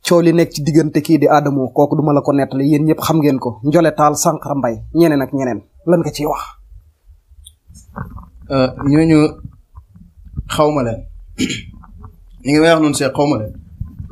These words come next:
Speaker 2: Ndax man, wax dëgg neex Yàlla rek, bu ma wax la dëgg, man aw ma jot.
Speaker 1: Mhm.
Speaker 2: Damaa nekk ci loo xamante ne ni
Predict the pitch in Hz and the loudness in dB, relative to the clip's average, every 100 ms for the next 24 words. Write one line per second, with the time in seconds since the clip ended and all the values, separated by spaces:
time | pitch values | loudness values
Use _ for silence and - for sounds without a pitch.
0 | - - - - 123 131 139 127 127 123 | -18 -20 -14 -8 -6 -4 -4 -4 -6 -6
1 | 143 156 147 135 131 123 117 120 127 135 | 0 0 0 -2 -2 -2 -4 -6 -6 -6
2 | 131 127 120 - - - - - - 120 | -4 -4 -6 -8 -12 -14 -20 -20 -12 -4
3 | 127 127 127 139 131 123 110 - - - | 0 0 0 0 0 -2 -4 -8 -14 -6
4 | 165 135 120 _ - 190 196 143 - - | -4 -6 -12 _ -16 -14 -14 -16 -20 -20
5 | _ _ _ _ - - - 113 123 123 | _ _ _ _ -20 -20 -20 -8 -2 0
6 | 123 127 123 131 120 120 120 117 113 113 | 0 -2 -4 -4 -2 -2 -2 -4 -6 -6
7 | 110 | -6